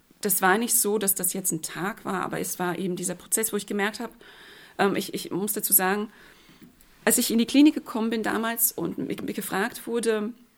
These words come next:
äh, "Wovor haben Sie, oder was, wovor haben Sie Angst?" oder irgendwie so, wurde ich gefragt. Und dann hab ich gesagt, "Ich hab Angst, dass ich mit dem gleichen Problem nach Hause komme, mit dem ich hierher gekommen bin."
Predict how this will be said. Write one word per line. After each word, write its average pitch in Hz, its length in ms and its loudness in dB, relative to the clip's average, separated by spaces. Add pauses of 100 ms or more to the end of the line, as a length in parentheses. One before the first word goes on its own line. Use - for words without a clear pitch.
(1700)
äh, 185 140 0
"Wovor 202 260 -4
haben 202 140 0
Sie, 185 200 -4 (360)
oder 190 180 -2
was, - 280 -6 (1400)
wovor 190 220 -8
haben 190 100 0
Sie 190 120 -2
Angst?" 294 260 0
oder 240 160 0
irgendwie 233 200 -2
so, 262 300 0
wurde 311 140 -2
ich - 100 -12
gefragt. 233 300 -8
Und - 60 -12
dann 208 80 -4
hab 208 60 -8
ich - 60 -10
gesagt, - 300 -8 (240)
"Ich - 100 -6
hab 208 140 -2
Angst, 254 220 0
dass 247 100 2
ich - 80 -8
mit 220 100 -4
dem 214 100 -2
gleichen 208 320 2
Problem 247 280 -2
nach 190 140 -4
Hause 233 240 -2
komme, 240 220 -4
mit 220 140 -6
dem 214 120 -2
ich 208 120 -4
hierher 208 300 0
gekommen 175 360 -4
bin." 185 300 -4